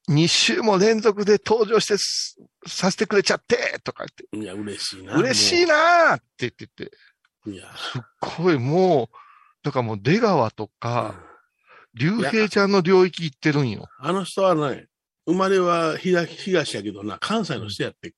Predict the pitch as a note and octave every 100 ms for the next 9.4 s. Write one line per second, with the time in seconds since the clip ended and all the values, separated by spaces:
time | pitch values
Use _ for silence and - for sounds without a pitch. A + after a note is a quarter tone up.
0 | _ A#2 B2 A2+ G2+ - _ _ _ _
1 | _ _ - A#2+ A#2 F#2+ F2 A2 C3 B2+
2 | A2+ G2 F#2 - _ B2+ D#3+ F#3 G3 F3+
3 | G3 F3 A2+ G2 A#2+ C3+ F#3 A2+ F#2 D#2
4 | _ _ _ - - - - _ - -
5 | _ A#2+ A#2 - A2+ C#3 F3 D3+ A#2+ -
6 | _ - - _ _ A2 G2+ F#2 - C#3
7 | - - _ _ _ _ - A3 E4 D4
8 | D4+ C#4+ - C4 - G#2+ G2+ - G#2 B2+
9 | - A2 G2